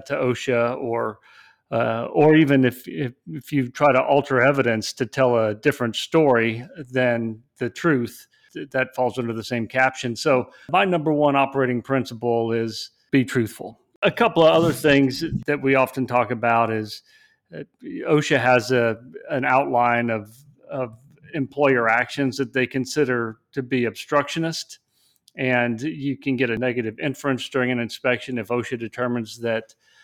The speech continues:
the employer's obstructed the inspection in an unreasonable, unlawful way. And last time we talked about lawful ways to limit the scope or to,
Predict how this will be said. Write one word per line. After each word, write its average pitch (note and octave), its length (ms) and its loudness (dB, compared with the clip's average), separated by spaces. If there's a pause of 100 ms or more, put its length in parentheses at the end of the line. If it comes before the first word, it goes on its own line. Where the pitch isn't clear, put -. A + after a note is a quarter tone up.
(140)
the B2 100 -2
employer's A#2 560 -2 (300)
obstructed C3+ 680 -2
the C#3 80 -2
inspection C3 720 -2
in C#3 160 -4
an B2 200 -2 (100)
unreasonable, C3+ 840 0
unlawful B2+ 540 0
way. C3 240 2
And A#2 120 -4
last B2 320 -2
time A#2 300 -2
we A2+ 100 -6
talked A#2 340 -2
about A#2 320 -2 (440)
lawful C#3 540 2
ways B2 440 2 (460)
to A#2 480 -2 (400)
limit C#3+ 600 0
the B2 100 -2
scope C3 500 2
or B2+ 140 -2
to, A#2 300 -2